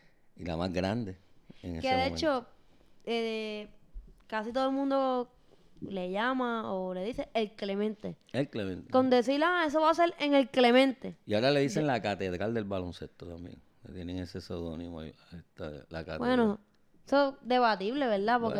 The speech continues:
Speaker 1: Bueno, le
Speaker 2: tú puedes
Speaker 1: ponen a-,
Speaker 2: considerar que
Speaker 1: tú
Speaker 2: otra,
Speaker 1: sabes,
Speaker 2: que otra sea la catedral.
Speaker 1: le llaman así porque ahí los eventos más grandes del baloncesto en Puerto
Speaker 2: Se han
Speaker 1: Rico
Speaker 2: dado ahí.
Speaker 1: se dieron ahí. Se dio, eh,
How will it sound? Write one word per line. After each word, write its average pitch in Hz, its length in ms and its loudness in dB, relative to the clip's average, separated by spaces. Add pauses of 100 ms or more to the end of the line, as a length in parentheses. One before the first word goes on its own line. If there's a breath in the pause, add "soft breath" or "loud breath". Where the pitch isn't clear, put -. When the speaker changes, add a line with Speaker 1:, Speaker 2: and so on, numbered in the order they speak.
Speaker 1:
Bueno, 185 140 -12
le 214 80 -2
Speaker 2:
tú 214 60 -2
puedes 262 160 4
Speaker 1:
ponen 285 100 2
a-, - 20 4
Speaker 2:
considerar 277 360 2
que - 60 -10
Speaker 1:
tú 285 80 2
Speaker 2:
otra, 139 100 0
Speaker 1:
sabes, 165 180 6
Speaker 2:
que 254 60 -2
otra 254 160 -2
sea 262 120 -2
la 262 80 -2
catedral. 240 480 -6 (100)
Speaker 1:
le 139 160 2
llaman 175 260 4
así 190 220 2
porque 123 340 -2
ahí 135 220 0
los 143 160 2
eventos 120 360 0
más 151 240 0
grandes 123 600 -2 (480)
del 104 220 0
baloncesto 113 800 -2 (200)
en 90 140 -6
Puerto 98 320 -4
Speaker 2:
Se 104 80 -6
han 117 60 -2
Speaker 1:
Rico 220 120 -2
Speaker 2:
dado 214 160 0
ahí. 190 120 -2
Speaker 1:
se 202 60 -4
dieron 90 280 -4
ahí. 67 140 -12 (600 soft breath)
Se 92 240 -4
dio, 90 560 -2
eh, 76 720 -12